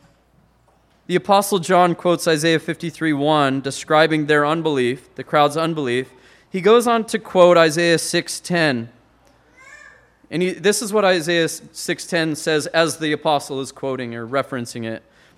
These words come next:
in John twelve thirty-nine and forty. And this is, listen to what he said. "Therefore, they could not believe." Not they would not, they could not. That means they're not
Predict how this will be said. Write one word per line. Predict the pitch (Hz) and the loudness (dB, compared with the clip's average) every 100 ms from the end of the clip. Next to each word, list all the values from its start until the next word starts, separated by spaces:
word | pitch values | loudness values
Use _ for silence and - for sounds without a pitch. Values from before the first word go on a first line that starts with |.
| - | -6
in | 160 147 | -4 -2
John | 165 156 151 139 139 | 0 2 2 0 -4
twelve | - 165 151 135 | -4 2 2 0
thirty-nine | 147 139 139 131 127 127 135 | -2 -2 -2 -4 -4 -8 -10
and | 131 117 | -12 -8
forty. | 135 127 107 _ _ _ _ _ _ - | -4 -4 -4 _ _ _ _ _ _ -10
And | 170 165 | -8 -6
this | 185 - | -6 -6
is, | 220 | -8
listen | 208 143 196 226 262 | -10 -6 -6 -4 -6
to | |
what | 226 | -4
he | 214 | -6
said. | - 156 120 - | -4 -6 -6 -4
"Therefore, | 175 208 - 214 208 190 | 0 0 -2 0 0 -2
they | 123 165 180 185 180 | -2 0 0 0 -4
could | - - 185 180 170 175 - | -12 -6 -2 -2 -4 -10 -10
not | 139 151 151 - 127 | -6 -2 -4 -6 -12
believe." | 117 110 104 95 92 _ _ _ _ _ _ _ _ _ _ - | -10 -10 -10 -12 -16 _ _ _ _ _ _ _ _ _ _ -6
Not | 220 233 | -6 -2
they | 233 | -4
would | 180 196 202 | 0 2 2
not, | 127 104 120 - _ | 0 -4 -6 -10 _
they | 143 | -6
could | 143 - 220 | -6 -2 -2
not. | 170 110 104 | 0 -4 -2
That | 156 | -2
means | 175 170 | -2 -4
they're | 147 156 | -2 -2
not | 156 185 190 | 0 0 -2